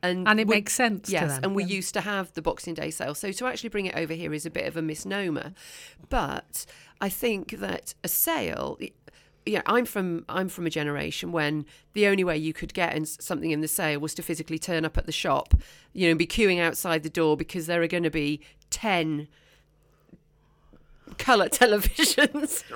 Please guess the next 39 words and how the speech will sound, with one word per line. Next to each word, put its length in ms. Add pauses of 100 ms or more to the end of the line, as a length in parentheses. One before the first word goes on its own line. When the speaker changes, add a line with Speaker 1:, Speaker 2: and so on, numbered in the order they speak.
(120)
Speaker 1:
as 100
Speaker 2:
Yeah. 200
Speaker 1:
opposed 220
to 80
black 280
and 100
white 220
televisions, 640 (640)
you 100
know, 220
at 160
a 60
sale 340
price. 500
And, 320
and 300
it 80
was 140
first 240
come, 160
first 280
served 360
and 80
all 100
of 80
that. 260 (680)
I 40
mean, 120 (500)
at 120
no 160
point 340
do 100
they 220
ever 180
seem 320
to 100
be 80
saying 340
on, 240